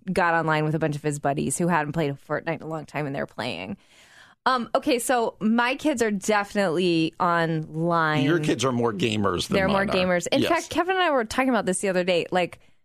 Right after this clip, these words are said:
Speaker 1: half the time they just watch people play video games.
Speaker 2: So that's
Speaker 1: We're
Speaker 2: a
Speaker 1: like, "What is
Speaker 2: huge
Speaker 1: this?"
Speaker 2: deal. Like,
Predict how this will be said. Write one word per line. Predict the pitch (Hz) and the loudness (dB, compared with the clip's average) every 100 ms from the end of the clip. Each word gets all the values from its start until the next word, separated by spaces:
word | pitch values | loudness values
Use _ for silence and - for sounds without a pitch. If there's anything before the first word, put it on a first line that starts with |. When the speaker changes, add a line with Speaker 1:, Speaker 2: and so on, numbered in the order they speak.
| _ _ | _ _
Speaker 1:
half | - 392 | -4 -2
the | 539 | 0
time | 494 480 | 2 2
they | 427 | 2
just | 302 | 0
watch | 202 175 180 220 - | 0 0 2 0 -4
people | - 277 285 240 | -2 0 0 -2
play | - 170 190 | 0 0 0
video | 165 165 196 277 | 0 0 0 0
games. | 285 311 320 339 | 0 -2 -2 -2
Speaker 2:
So | |
that's | 101 127 | -2 0
Speaker 1:
We're | 277 | 2
Speaker 2:
a | |
Speaker 1:
like, | 320 220 | 2 2
"What | 269 311 539 | 0 0 2
is | 175 | 2
Speaker 2:
huge | 175 175 - 135 123 | 2 2 2 0 -2
Speaker 1:
this?" | 110 | 0
Speaker 2:
deal. | - 170 127 98 | 2 2 0 0
Like, | 87 127 | 0 0